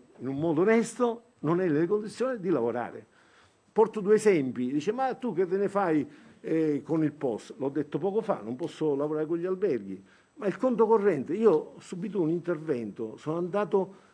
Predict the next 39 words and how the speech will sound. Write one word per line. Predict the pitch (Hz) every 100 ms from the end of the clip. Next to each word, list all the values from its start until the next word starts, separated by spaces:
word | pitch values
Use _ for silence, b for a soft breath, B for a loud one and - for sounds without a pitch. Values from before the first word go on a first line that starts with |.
| B
con | - 196
il | 196
mio | 190 196 170
geometra | 139 220 202 156 120 110 104
perché | 123 -
non | 170 170
ho | 190
la | 156 147
carta | 156 156 -
di | 131
credito. | 120 160 151 107 - - - _ _ _ b b b b _ _
Per | - 123
poter | 135 123 156 139
fare | 127 160
l'analisi | 160 151 147 147
del | 127
sangue, | 113 - 151 180 165 123
tutto, | 113 165 156 - -
o | 69 - 131
voglio | 165 160 180 185
co-, | 151 165
prendere | 117 147 185 185 156 151 131 B B
una | 156 151
bottiglia | 147 156 180 165
d'acqua | 165 160 165 143
sull'aereo | 165 151 147 160 165
che | 127
viaggio | 120 147 131
ogni | 147 143
settimana, | - 147 - 160 180 156 107
non | 120 160
posso | 175 - 180
prenderlo, | 185 214 139 107 107
non | 170
c'è | 175
una | 180
carta | 151 175 143 185
di | 175
credito. | 175 202 113 101 127